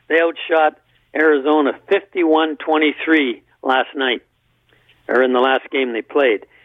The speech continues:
And, uh, their offense is, is the best in the league, in my opinion. And they're, they're, they're very fast. They've got depth. Their third and fourth lines are big-time contributors. Their defense core are really good offensively, and they've been getting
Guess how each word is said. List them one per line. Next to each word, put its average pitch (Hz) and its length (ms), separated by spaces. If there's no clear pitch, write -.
And, 123 360
uh, 120 180
their 143 160
offense 151 340
is, 131 120
is 143 200
the - 80
best 170 320
in 139 140
the 131 80
league, 139 260
in 117 120
my 117 160
opinion. 127 440
And 143 180
they're, 139 260
they're, 139 220
they're 120 160
very 175 320
fast. 151 440
They've 131 140
got 127 300
depth. 160 280
Their 120 160
third 170 280
and 147 100
fourth 156 300
lines 147 360
are 131 80
big-time 143 520
contributors. 135 640
Their 120 100
defense 160 340
core 147 260
are 127 260
really 160 260
good 147 220
offensively, 143 760
and 147 160
they've 143 80
been 139 120
getting 147 200